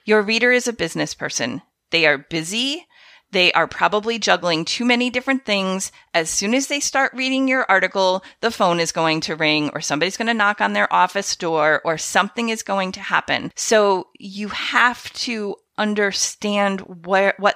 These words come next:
they're going through and make the articles skimmable. The cardinal rule, do not ever,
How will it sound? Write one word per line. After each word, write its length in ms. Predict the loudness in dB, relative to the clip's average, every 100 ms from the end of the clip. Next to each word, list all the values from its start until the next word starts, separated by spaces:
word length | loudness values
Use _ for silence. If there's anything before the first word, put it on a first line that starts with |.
| 0
they're 240 | 2 2
going 400 | 2 0 2 0
through 400 | -6 -4 -2 0 0
and 280 | 0 0 -2
make 300 | -2 -4 -10
the 140 | -4
articles 640 | -2 -2 -2 -2 -4 -4 -12 _ -10
skimmable. 840 | -8 0 2 4 4 2 2 -2 _ _ -6
The 120 | -6
cardinal 640 | -4 2 2 4 2 2
rule, 500 | 0 0 0 -2 -8 _ -4
do 560 | -2 0 0 -2 -2
not 520 | 0 2 4 4 2 0 2
ever, 340 | 2 2